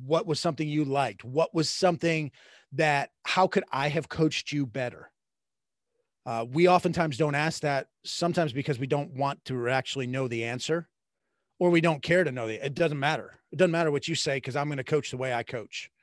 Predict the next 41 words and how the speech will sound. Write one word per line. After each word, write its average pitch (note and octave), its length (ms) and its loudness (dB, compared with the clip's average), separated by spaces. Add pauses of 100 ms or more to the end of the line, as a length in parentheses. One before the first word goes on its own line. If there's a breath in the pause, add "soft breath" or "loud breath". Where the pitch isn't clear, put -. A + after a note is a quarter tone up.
(640 soft breath)
Um, A#2+ 400 -6 (320)
but D3+ 240 0
get F3+ 240 4
them G#3+ 160 4
talking. C#3+ 580 -2 (120)
Once D3+ 260 -2
again, C#3+ 420 -2 (640)
listen E3+ 460 2
with D#3 140 0
the C#3+ 100 0
intent D3 440 -2
of B2 140 -8
understanding. B2 800 -6 (260)
Learn D3 280 0
to F3+ 100 2
listen, D#3 460 2
listen C3+ 340 -4
to C3 100 -6
learn. A2+ 320 -6 (600 loud breath)
And, C#3 240 -6
and D3 140 -6
I C#3+ 80 0
think F#3 300 2
that D3+ 160 -2
that's D3+ 240 0
important D#3 380 0
for C#3+ 100 -4
coaches D3 400 -4
at B2+ 120 -2
the C#3 160 -14
end C#3 200 -4
of C3+ 60 -2
the B2+ 80 -4
year C3+ 320 0
when C3+ 180 -4
they're C3 160 -2
evaluating B2+ 800 -2
not C#3+ 280 2
only D#3+ 180 4
the B2+ 100 -2
kid, D#3+ 480 2